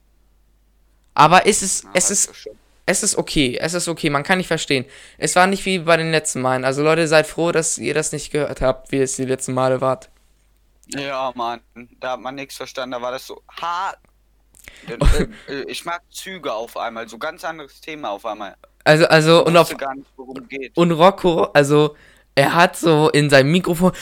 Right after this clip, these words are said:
Speaker 1: "Kannst du mich hören? Junge, hörst du mich?"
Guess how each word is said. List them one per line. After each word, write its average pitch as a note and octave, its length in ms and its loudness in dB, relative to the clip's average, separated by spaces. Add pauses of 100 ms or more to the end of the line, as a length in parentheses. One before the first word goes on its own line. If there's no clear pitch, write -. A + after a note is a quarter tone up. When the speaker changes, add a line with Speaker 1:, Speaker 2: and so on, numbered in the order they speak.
(280)
Speaker 1:
"Kannst E4 420 10
du E4 120 12
mich E4 260 12
hören? E4 460 12 (200)
Junge, E4 480 12
hörst E4+ 400 10
du D#4 120 10
mich?" D#4 460 8